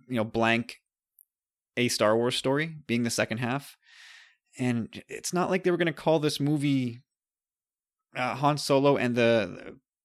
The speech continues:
Spice Mine Caper with Wookiee in tow a Star Wars story. Like, it wasn't gonna be some <laughs> long drawn out thing. Like, I, I think somebody had s-, some, uh, along the line had, had,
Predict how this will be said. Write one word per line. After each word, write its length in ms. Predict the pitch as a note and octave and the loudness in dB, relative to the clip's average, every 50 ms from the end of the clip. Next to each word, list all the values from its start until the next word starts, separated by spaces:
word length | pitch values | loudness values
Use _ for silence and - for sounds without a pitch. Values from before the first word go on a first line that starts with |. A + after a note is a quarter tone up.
| _ _ _ _ - | _ _ _ _ -12
Spice 360 | - - - C3+ C#3 C3+ - | -6 0 2 2 2 2 2
Mine 220 | C#3+ C3 C3+ C3 | 0 0 0 0
Caper 440 | B2 - - C#3+ C3+ - C3+ B2 A#2+ | -2 -2 -2 -2 0 2 0 0 0
with 240 | A#2+ A#2 A#2+ A2+ - | 0 0 -2 -2 0
Wookiee 320 | C3+ C#3 C#3 - C3+ B2 A#2 | 0 0 0 0 0 0 0
in 100 | A#2 A#2 | 0 -2
tow 320 | - - C#3 B2+ A2+ - | 0 2 2 2 2 0
a 80 | - A2+ | -4 -4
Star 240 | - C3 C#3 C3+ | -2 2 2 2
Wars 160 | A2+ - - - | 2 0 -2 -4
story. 400 | - - D#2+ C2 C2+ - G#2 - _ _ _ _ | -6 -6 -6 -8 -8 -10 -14 -16 _ _ _ _
Like, 160 | - A#2 A2+ - _ _ _ _ _ _ _ _ | -10 -10 -10 -10 _ _ _ _ _ _ _ _
it 100 | - B2+ | -8 0
wasn't 240 | C3+ D#3+ E3 F3+ E3 | 0 2 2 2 0
gonna 120 | F3+ E3+ | 0 0
be 120 | D3+ F3 F3+ | 0 0 -2
some 220 | - D3+ A#2 A2+ - | 0 -2 -2 -2 -2
<laughs> 40 | - | -2
long 160 | D#3 B2 B2+ | -2 -2 0
drawn 220 | G#2+ A#2+ A#2 A2 G#2+ | 0 0 0 0 0
out 160 | G2+ F#2 - | -2 -4 -4
thing. 300 | - G#2+ G2 F2 - - - _ _ _ _ _ _ _ _ _ _ _ _ _ _ _ _ _ _ _ _ _ _ _ _ _ _ _ _ _ _ | -4 -4 -4 -4 -8 -12 -18 _ _ _ _ _ _ _ _ _ _ _ _ _ _ _ _ _ _ _ _ _ _ _ _ _ _ _ _ _ _
Like, 220 | A#2+ C3 B2+ A#2 | -4 -4 -2 -2
I, 140 | B2+ C3 A#2+ - | -4 -4 -4 -4
I 80 | - F3+ | -4 -6
think 240 | F3 - A#3+ A#3 C4 - _ _ _ | -4 -6 -6 -8 -8 -12 _ _ _
somebody 320 | - - F3+ F#3 E3+ D#3+ | -4 -2 0 2 2 2
had 100 | D3 B2 | 2 2
s-, 180 | - - - - - _ - - - _ | 0 -4 -8 -8 -12 _ -20 -20 -16 _
some, 240 | - - - G2+ - | -8 -8 -8 -8 -8
uh, 140 | - - G2+ - | -12 -14 -10 -6
along 220 | C#3 C#3 C3 C3+ | -2 0 0 2
the 60 | C3 B2 | 2 0
line 180 | B2 B2 A#2 | 0 -2 -2
had, 180 | A#2+ A2+ G#2 G#2 | -4 -6 -8 -6
had, 180 | B2 A2+ A2+ | -8 -8 -8